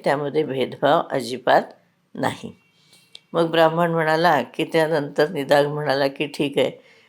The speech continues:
खूप छान आहे," असं त्यांनी प्रणाम केला आणि भक्तिपूर्वक त्यांची पूजा केली ऋभूंची. आणि मग ऋभू आपल्या इच्छेने तिथून पुढे गेले.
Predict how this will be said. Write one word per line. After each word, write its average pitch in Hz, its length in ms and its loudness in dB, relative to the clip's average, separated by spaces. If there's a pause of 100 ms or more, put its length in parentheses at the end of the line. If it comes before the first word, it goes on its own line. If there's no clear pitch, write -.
(220)
खूप - 320 -6
छान 147 220 2
आहे," 220 300 2 (160)
असं - 160 -8
त्यांनी 151 240 -2
प्रणाम 139 440 0
केला 156 440 -2 (120)
आणि 151 200 -2
भक्तिपूर्वक 143 880 -4
त्यांची 151 440 -2 (480)
पूजा 180 300 2
केली 147 320 2
ऋभूंची. 127 760 -2 (180)
आणि 160 180 -2
मग 156 240 -2
ऋभू 143 460 0 (180)
आपल्या 131 260 -2
इच्छेने 127 520 -2 (560)
तिथून 156 340 -4
पुढे 180 400 2
गेले. 104 320 -2